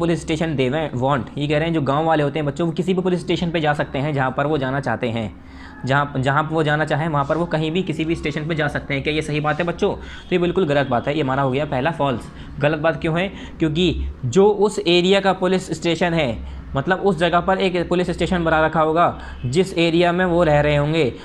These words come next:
तो उस एरिया में जो उस विलेज का एक पुलिस स्टेशन होगा, अलग-अलग एरिया में बना दिया जाता है कि इस पुलिस वाले, इस स्टेशन का काम सिर्फ इस एरिया को कवर करना, इस एरिया की देखभाल करना,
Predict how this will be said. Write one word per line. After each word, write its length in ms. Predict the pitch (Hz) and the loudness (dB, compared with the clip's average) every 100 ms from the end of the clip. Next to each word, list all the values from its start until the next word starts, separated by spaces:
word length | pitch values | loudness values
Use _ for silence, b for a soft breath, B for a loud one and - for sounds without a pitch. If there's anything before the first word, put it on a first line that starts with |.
| B | B
तो 80 | 190 | 2
उस 260 | 208 196 196 | 4 4 4
एरिया 280 | 180 180 | 4 4
में 180 | 180 190 | 4 2
जो 120 | 185 | 2
उस 140 | 190 180 | 0 2
विलेज 280 | 165 175 180 | 2 0 2
का 100 | 185 | 0
एक 140 | 185 | 2
पुलिस 220 | 185 175 | 0 -2
स्टेशन 360 | 170 - 170 175 | -2 -2 0 0
होगा, 220 | 160 165 | 2 2
अलग-अलग 460 | 165 175 175 180 165 | 2 2 2 0 2
एरिया 280 | 160 160 | 2 2
में 100 | 165 | 2
बना 220 | 156 147 156 | 0 2 2
दिया 140 | 151 | 2
जाता 200 | 147 139 | 2 0
है 100 | 156 | -2
कि 120 | 160 | 0
इस 120 | 170 165 | -2 -2
पुलिस 240 | 160 165 | -2 0
वाले, 200 | 151 151 | 0 0
इस 280 | 151 151 - | -2 -6 -4
स्टेशन 300 | 156 147 165 | -4 -2 -2
का 80 | 165 | -2
काम 280 | 160 170 | 0 0
सिर्फ 260 | 175 180 175 | 0 -2 -2
इस 140 | 165 | -2
एरिया 300 | 160 147 151 | 0 2 2
को 180 | 151 190 | 2 0
कवर 240 | 185 156 151 | 2 0 0
करना, 240 | 151 156 | 0 -2
इस 180 | 151 151 | -2 -2
एरिया 240 | 143 147 | 0 2
की 100 | 147 | 2
देखभाल 340 | 151 147 139 147 | 2 2 2 0
करना, 400 | 139 139 131 | 0 0 -2